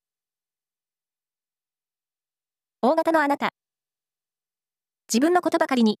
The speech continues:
意識が集中しやすい日。状況を把握しておこう。ラッキーキーワードは、筋トレ。最後は エービー型のあなた。周りの意見を聞く心の余裕が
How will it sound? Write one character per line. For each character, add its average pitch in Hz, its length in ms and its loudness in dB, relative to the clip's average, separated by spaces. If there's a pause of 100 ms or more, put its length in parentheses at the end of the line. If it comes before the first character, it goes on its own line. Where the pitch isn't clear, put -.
意 - 60 -2
識 - 200 -2
が 269 80 4
集 269 160 0
中 294 160 -2
し 294 100 -2
や 302 80 0
す - 80 -4
い 285 60 0
日。 226 180 -6 (760)
状 269 140 2
況 349 160 2
を 349 100 0
把 311 160 -2
握 320 80 -4
し - 80 -4
て 294 80 2
お 269 80 -2
こ 247 140 -2
う。 214 40 -4 (800)
ラ 202 120 -2
ッ - 40 -20
キ 330 120 2
ー - 20 -2
キ 349 140 0
ー - 60 2
ワ 359 40 4
ー 339 40 0
ド 277 80 -2
は、 220 120 -2 (1600)
筋 277 140 0
ト 302 80 0
レ。 294 120 -2 (3250)
最 349 200 0
後 311 80 2
は 240 100 2
エ 247 60 0
ー 285 40 -2
ビ 285 80 0
ー 285 60 0
型 285 160 -2
の 277 80 2
あ 254 40 -2
な 262 120 -4
た。 214 100 -4 (1600)
周 247 160 2
り 339 80 2
の 349 80 4
意 339 60 -2
見 311 160 2
を 240 80 0
聞 233 80 -10
く - 80 -10
心 285 240 -2
の 285 60 0
余 269 160 2
裕 277 80 2
が 269 120 0